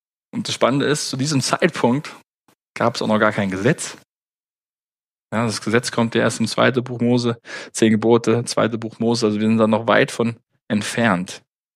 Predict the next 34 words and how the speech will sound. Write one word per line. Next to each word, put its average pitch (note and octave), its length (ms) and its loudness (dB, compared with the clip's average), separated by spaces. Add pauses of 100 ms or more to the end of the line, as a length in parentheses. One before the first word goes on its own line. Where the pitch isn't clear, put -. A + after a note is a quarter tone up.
(380)
Das - 140 -2
heißt, A2 240 4
Abraham A#2 400 2
wurde A#2 180 0
von A2+ 200 -4
Gott A#2+ 280 0
als A2+ 160 -2
gerecht A#2 400 0
angesehen, A2 640 2 (220)
als G2 240 -2
er G2+ 60 -4
noch F#2 120 -4
unbeschnitten G#2 680 0
war. F2 300 -2 (1000)
Ganz G#2 180 -2
wichtiger G2+ 280 0
Aspekt, - 360 -2
den G2 160 -2
werden G2+ 200 2
wir G2 60 2
nachher G2 320 2
nochmal F#2+ 240 -2
bei F#2 100 0
Paulus F#2+ 400 0
wiederfinden. - 640 -6 (1200)
Das - 140 -2
heißt, D3+ 240 4
Abraham D#3 480 2
hat - 340 -2
Gottes - 340 -2
Gnade C3+ 460 2
erlebt, B2+ 460 0
ohne C#3+ 280 -2
irgendwelche B2+ 840 0